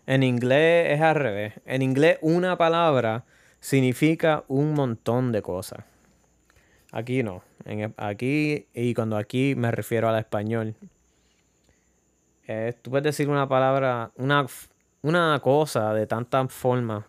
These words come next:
como que... En inglés tú puedes decir friend, ¿verdad? Friend es amigo. En español tú tienes amigo, compadre, hermano,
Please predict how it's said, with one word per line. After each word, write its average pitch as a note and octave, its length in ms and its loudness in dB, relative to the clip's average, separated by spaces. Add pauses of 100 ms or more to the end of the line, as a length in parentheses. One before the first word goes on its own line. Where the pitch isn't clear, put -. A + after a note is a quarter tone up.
(140)
como A2+ 260 -6
que... G2+ 380 -6 (2500)
En C3+ 160 2
inglés B2+ 500 2
tú C3 140 -2
puedes C3 180 4
decir C3+ 680 2
friend, A#2 560 -2 (480)
¿verdad? G#2 340 -4
Friend C#3+ 540 0 (280)
es B2+ 140 -2
amigo. A#2+ 540 0 (440)
En A#2+ 140 -4
español A#2+ 640 -2
tú C3+ 140 0
tienes D3 340 2 (300)
amigo, D3+ 720 0 (360)
compadre, C#3 880 2 (340)
hermano, C3 800 0